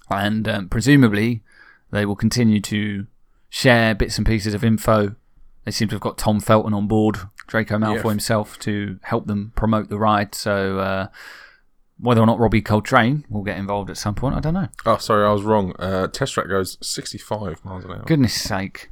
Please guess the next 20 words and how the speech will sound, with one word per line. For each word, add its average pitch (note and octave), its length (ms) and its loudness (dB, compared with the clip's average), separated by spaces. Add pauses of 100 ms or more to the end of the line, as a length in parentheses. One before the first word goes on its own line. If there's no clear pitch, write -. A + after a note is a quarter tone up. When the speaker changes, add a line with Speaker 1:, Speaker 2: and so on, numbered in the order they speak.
Speaker 1:
Right, G2+ 120 -2
Speaker 2:
Yeah. F#2+ 60 0
Speaker 1:
well, G#2+ 240 0
well, A#2+ 180 4
we're B2+ 140 4
one C3+ 300 6
for B2 180 -2
one A#2+ 260 2
on F#2+ 140 -2
fake G#2 400 -6
news G2+ 320 -2
this - 240 -8
week. F#2 260 -8
Speaker 2:
Yeah. A2 160 0
Speaker 1:
So F#2 220 -4
at G#2 100 -2
least C#3+ 180 0
we B2 80 4
correct - 300 0
ourselves G2 540 -6